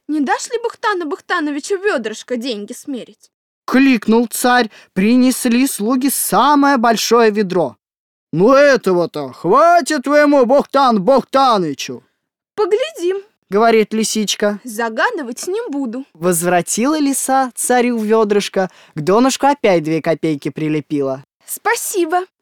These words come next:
Speaker 2: говорит.
Speaker 1: «Царь-государь, а я к тебе за добрым делом. Отдай дочь свою за Бухтана Бухтановича».
Speaker 2: «Покажи мне жениха своего,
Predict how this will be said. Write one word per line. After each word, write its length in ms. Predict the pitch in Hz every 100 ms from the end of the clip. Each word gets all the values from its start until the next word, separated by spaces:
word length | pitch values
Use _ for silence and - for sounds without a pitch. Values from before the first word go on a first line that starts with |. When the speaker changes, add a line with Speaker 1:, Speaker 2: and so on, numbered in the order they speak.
| _
Speaker 2:
говорит. 520 | 180 226 240 233 220 - _ _ _
Speaker 1:
«Царь-государь, 840 | - 453 311 247 - 294 254 - _ _ _
а 80 | 254
я 220 | 247 269
к 80 | -
тебе 280 | - 349 302
за 120 | 254
добрым 420 | 233 269 392 415
делом. 420 | 330 311 277 240 - _ _ -
Отдай 340 | 587 523 339
дочь 240 | 226 269 -
свою 300 | 262 269 254
за 140 | 254
Бухтана 460 | 240 - 302 247 240
Бухтановича». 760 | - - 220 214 214 226 - - _ _ _ _
Speaker 2:
«Покажи 640 | 180 - 226 185 220 240 254
мне 260 | 262 277
жениха 480 | 254 285 285 285 277
своего, 540 | 254 277 269 269 269